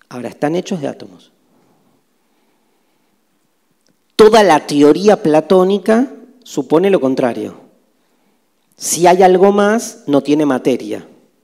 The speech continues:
Para el atomismo no hay nada fuera de la materia. ¿Me siguen? Hay una única cosa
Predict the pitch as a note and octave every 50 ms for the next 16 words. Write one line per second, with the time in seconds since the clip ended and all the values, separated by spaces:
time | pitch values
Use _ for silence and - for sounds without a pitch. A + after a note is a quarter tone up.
0 | _ _ - C#3 C3 C#3 C#3+ C#3+ C#3+ - F3+ E3 F3 F#3+ G3 F#3 F3+ A3 A#3+ F#3
1 | D3 D3+ E3+ F#3 F#3 F3+ E3+ D#3+ D#3+ E3+ F3 F#3 G3 G3+ G3 - - E3 E3+ F3
2 | E3 D3+ C#3 C3 B2+ B2+ B2 A#2+ - A#2+ A2+ A2+ G#2 G#2+ - - _ _ _ _
3 | _ _ _ _ _ _ _ _ _ _ _ _ _ _ _ _ _ _ _ _
4 | _ _ _ C#3+ D3+ - - E3 E3+ A3+ B3 A3 D#3 - - - - - - _
5 | _ _ _ _ _ _ _ _ _ _ _ _ - A#3 C4+ C#4+ D#4+ F4 F4+ E4+
6 | D#4+ D#4 E4+ F4 E4 E4 E4 E4 B3 A#3+ B3+ B3 G#3+ E3+ - - D#3 C#3+ B2+ B2
7 | -